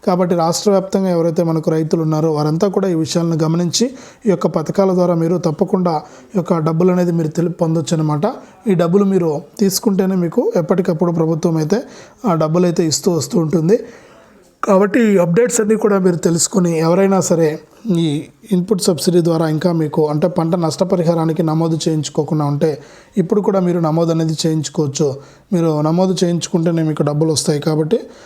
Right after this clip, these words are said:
ఈ యొక్క విషయాన్ని మీరు గమనించి ఈ యొక్క పంట నష్టాన్ని నమోదు చేయించుకోండి. ఈ పంట నష్టపరిహారం విడుదలైన తర్వాత మీకు అందరికీ కూడా మరొకసారి ఏపీ రాష్ట్ర ప్రభుత్వం అన్నదాత సుఖీభవ, పీఎం కిసాన్ పథకాల ద్వారా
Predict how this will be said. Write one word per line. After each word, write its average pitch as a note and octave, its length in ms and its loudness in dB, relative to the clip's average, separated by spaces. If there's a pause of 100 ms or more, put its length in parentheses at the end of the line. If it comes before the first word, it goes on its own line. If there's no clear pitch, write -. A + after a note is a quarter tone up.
(160)
ఈ B3+ 60 0
యొక్క F3 200 2
విషయాన్ని E3 560 2
మీరు F3 160 0
గమనించి F3 580 0 (400)
ఈ F3+ 60 0
యొక్క E3 140 2
పంట E3+ 300 0
నష్టాన్ని F#3 500 0
నమోదు D#3+ 360 0 (100)
చేయించుకోండి. D3+ 680 -2 (440)
ఈ F#3+ 120 4
పంట F#3 300 0
నష్టపరిహారం F3+ 760 0
విడుదలైన E3+ 380 0
తర్వాత D#3 460 -2 (420)
మీకు F#3 200 0
అందరికీ F#3+ 400 2
కూడా F#3 260 0
మరొకసారి E3 760 0
ఏపీ E3+ 180 0
రాష్ట్ర D#3+ 320 -2
ప్రభుత్వం D#3 480 0 (360)
అన్నదాత G3+ 480 2
సుఖీభవ, F3 560 0
పీఎం E3+ 280 0
కిసాన్ E3 380 0
పథకాల D#3 360 0
ద్వారా D#3 340 0